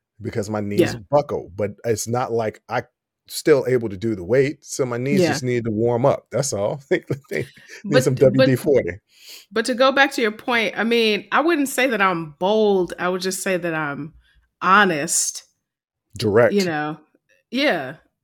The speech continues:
Speaker 2: I don't like you, and I think you know that. Like, that's, that's, you know, straightforward.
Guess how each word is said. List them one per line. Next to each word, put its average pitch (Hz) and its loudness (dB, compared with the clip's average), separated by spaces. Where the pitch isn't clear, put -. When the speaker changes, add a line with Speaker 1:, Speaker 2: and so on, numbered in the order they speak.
Speaker 2:
I 214 2
don't 254 2
like 175 -6
you, 208 -6
and 202 -6
I 190 -2
think 190 -8
you 190 -8
know 160 -10
that. 120 -14
Like, 196 -4
that's, 233 0
that's, 226 0
you 247 -2
know, 196 0
straightforward. 170 -6